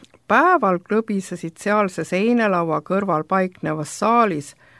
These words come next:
makkabi, poiste pingpongilabidad ja tegutsesid võimlemisrühmad. Õhtupoolikul oli näha soliidsemaid härrasmehi, kes malet, kes tamkat mängimas.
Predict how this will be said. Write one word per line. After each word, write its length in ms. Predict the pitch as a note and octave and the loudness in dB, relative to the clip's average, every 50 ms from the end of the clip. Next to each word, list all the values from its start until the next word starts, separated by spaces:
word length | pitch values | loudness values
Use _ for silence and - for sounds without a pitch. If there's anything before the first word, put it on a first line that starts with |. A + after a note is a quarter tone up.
| _ _ - | _ _ -4
makkabi, 760 | F#3+ E3 E3+ - _ _ - - C4+ C4+ - D#4+ E4 D#4+ - - - _ _ _ _ _ _ _ _ _ | -2 -2 -2 -4 _ _ -2 -2 0 2 2 2 2 0 -2 -6 -18 _ _ _ _ _ _ _ _ _
poiste 520 | - E3+ E3+ F3 F3+ F3+ - - B3+ C4 C4+ | -4 -2 0 0 -2 -4 -4 -2 0 0 0
pingpongilabidad 1400 | C4+ - E3 E3 E3+ E3+ - - - F3+ E3+ E3 F3 F3+ F3 F3 F3 F3+ F3 F3 F3 E3+ - E3+ E3+ - - _ _ _ _ _ _ _ | 0 -2 -2 -2 -2 -4 -6 -4 -2 -2 0 -2 -2 -2 0 0 0 0 -2 -4 -4 -4 -4 -6 -6 -6 -12 _ _ _ _ _ _ _
ja 100 | G3 F#3+ | -6 -4
tegutsesid 680 | F#3+ A3+ B3 B3 - A3 A3 A3 - - A3+ B3 C4 C4+ | 0 0 0 0 0 -2 -4 -4 -6 -6 -4 -4 -4 -2
võimlemisrühmad. 1120 | D#4+ F4+ F4+ D4 A3+ F#3 E3 D#3 D3+ D3 C#3 - - - C#3 - - C#3+ - - - - _ _ _ _ _ _ _ _ _ _ _ _ _ | 0 2 2 2 2 2 0 -2 -4 -6 -8 -10 -12 -12 -12 -10 -12 -12 -12 -14 -18 -20 _ _ _ _ _ _ _ _ _ _ _ _ _
Õhtupoolikul 1200 | - G3 C4+ E4 - - - - D4+ C4+ - G#3+ G#3+ G#3 F#3+ F3+ E3 E3 _ - - D#3 D3 - - - | -2 -2 -2 -2 -4 -8 -4 -4 -4 0 0 0 2 2 0 0 -2 -6 _ -8 -6 -6 -6 -6 -6 -6
oli 220 | - D3+ D#3 D#3 | -6 -4 -2 -2
näha 280 | E3 E3 F3+ - B3 B3 A#3+ | -2 -2 -2 0 0 0 0
soliidsemaid 840 | - C#4+ C#4 A#3+ G3+ F#3 F#3 F#3 - - - F#3 F#3 F3+ F3+ F3+ F#3 | 0 0 0 0 0 -2 -4 -6 -8 -6 -4 -2 0 0 -2 -2 0
härrasmehi, 840 | F#3+ F#3 F3+ F3 F3 F#3 F3+ - - F#3+ F#3 F3 F#3 F3 F3+ E3 - - _ | 0 0 0 2 0 0 0 -2 -2 -2 -2 0 0 -2 -2 -4 -8 -10 _
kes 280 | - E3 D3 - - | -8 -8 -8 -6 -6
malet, 540 | - D#3+ F3 G3+ A#3 C#4 D4 D4+ D#4 - - _ | -2 0 2 4 4 4 2 0 -2 -6 -12 _
kes 200 | _ E3+ F#3 - - | _ -6 -6 -6 -6
tamkat 540 | - F#3+ F3+ F3 F3 - - F3 F3+ - _ | -4 -2 -2 -2 -4 -4 -6 -6 -6 -6 _
mängimas. 760 | F#3 F3 F3 F3 F3 E3+ E3+ E3+ E3+ E3+ E3 E3+ - - - | -4 -4 -2 -2 -4 -4 -6 -6 -4 -4 -4 -6 -6 -10 -16